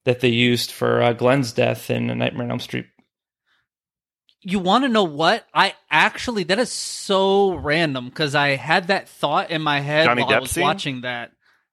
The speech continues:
Speaker 1: Yeah.
Speaker 2: Um, where he's going all over
Speaker 3: Yeah,
Speaker 2: the, the
Speaker 3: no,
Speaker 2: ceiling,
Speaker 3: I'm,
Speaker 2: right?
Speaker 3: yeah.
Speaker 1: Because it's, it's, it's a rotating room.
Speaker 2: So it's not Johnny
Speaker 1: That's how
Speaker 2: Depp.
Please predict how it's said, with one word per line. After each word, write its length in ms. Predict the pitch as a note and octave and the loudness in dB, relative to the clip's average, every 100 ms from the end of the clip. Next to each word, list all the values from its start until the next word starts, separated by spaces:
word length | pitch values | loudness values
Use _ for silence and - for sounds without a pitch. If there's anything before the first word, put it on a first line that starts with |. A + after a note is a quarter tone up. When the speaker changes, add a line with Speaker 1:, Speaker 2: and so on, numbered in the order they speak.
| - | -2
Speaker 1:
Yeah. 340 | C3+ A#2+ A#2+ | -2 0 -6
Speaker 2:
Um, 200 | A#2+ A#2 - _ _ - | -8 -12 -16 _ _ -2
where 100 | E3+ | -2
he's 100 | D#3+ | 0
going 220 | F#3 F3+ | 0 0
all 320 | F3+ E3 F3 | 0 -2 -2
over 120 | F3 | 0
Speaker 3:
Yeah, 280 | - A3 A3+ D3+ | 2 4 2 0
Speaker 2:
the, 60 | |
the 60 | G2+ | 0
Speaker 3:
no, 180 | A#2 G3 | 2 2
Speaker 2:
ceiling, 160 | A#2 | 2
Speaker 3:
I'm, 200 | G2 A#2+ | 2 0
Speaker 2:
right? 180 | C#3+ D3+ | 0 2
Speaker 3:
yeah. 180 | A#2 F3+ | 2 4
Speaker 1:
Because 440 | D3+ - E3+ D3+ | 2 2 2 2
it's, 200 | F3 E3+ - | 0 0 -2
it's, 200 | E3+ - F3 | -2 -2 -2
it's 140 | E3+ | 0
a 80 | D#3 | 0
rotating 880 | C3+ D3+ D#3+ D#3+ E3+ D#3+ D3+ C#3 C3+ | 2 2 2 0 0 0 -2 -4 -4
room. 360 | F#3 C3 A2+ A#2+ | -4 -4 -6 -10
Speaker 2:
So 120 | - | -4
it's 140 | F#3+ - | -4 0
not 140 | G#3 G3+ | 0 4
Johnny 240 | F#3+ - | 2 2
Speaker 1:
That's 60 | C#3+ | 2
how 160 | |
Speaker 2:
Depp. 0 | D3 | 2